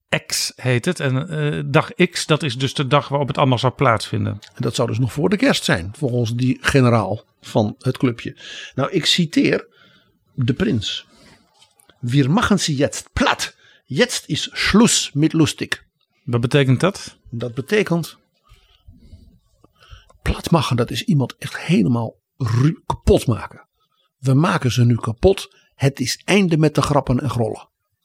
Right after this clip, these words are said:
Speaker 2: Dit is niet het taalgebruik wat je verwacht van een edelman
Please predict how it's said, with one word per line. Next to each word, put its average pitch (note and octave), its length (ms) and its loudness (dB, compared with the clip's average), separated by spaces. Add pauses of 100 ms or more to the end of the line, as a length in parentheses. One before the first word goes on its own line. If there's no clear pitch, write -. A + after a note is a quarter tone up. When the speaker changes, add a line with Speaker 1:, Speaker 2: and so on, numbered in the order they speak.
(1200)
Speaker 2:
Dit B2 200 0
is C3 120 4
niet A3+ 160 2
het - 120 -16
taalgebruik D3+ 720 0 (420)
wat D3 220 0
je C#3+ 80 2
verwacht C#3+ 460 0
van A#2 300 0
een A#2 340 -2 (380)
edelman B2+ 600 4